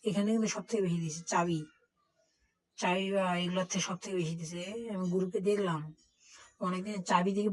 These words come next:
পঁচিশশোটা পর্যন্ত টোকেন পেয়েছে। এবং এই যে, ওয়েট, উইথড্র অপশনে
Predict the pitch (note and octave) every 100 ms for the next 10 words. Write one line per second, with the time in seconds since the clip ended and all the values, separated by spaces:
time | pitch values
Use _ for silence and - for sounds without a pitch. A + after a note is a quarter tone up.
0 | G3+ G3 G3 - - B3 B3+ A#3 A3 G3
1 | G3 F#3 F#3+ F#3 E3+ E3+ E3 D3+ E3+ E3
2 | - - - A3+ A3 G#3 F3 D#3+ - -
3 | - - - F#3 E3 - - _ _ -
4 | C3 - - G#3+ G3 F3+ G#3+ E3 G#3